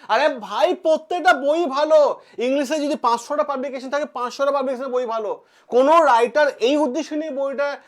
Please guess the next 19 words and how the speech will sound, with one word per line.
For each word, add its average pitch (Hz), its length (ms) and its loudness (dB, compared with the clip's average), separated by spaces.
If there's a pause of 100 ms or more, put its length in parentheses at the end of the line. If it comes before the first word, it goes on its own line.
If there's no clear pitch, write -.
(100)
লেখা 233 300 2
না 262 120 0
যে 254 100 -2
আমার 262 140 2
বইটা 233 300 0
ফ্লপ 196 360 -2
যাক। 151 220 -6 (800)
সবাই 285 540 6
জানে 277 560 -2 (220)
যে 214 100 0
আমার 262 180 6
বইটাকে 254 340 6
হিট 208 260 -8
করতে 254 260 -8
হবে, 254 220 -4
আমার 247 220 -2
বইটা 233 240 0
যেন 262 120 -2
সবাই 233 340 -8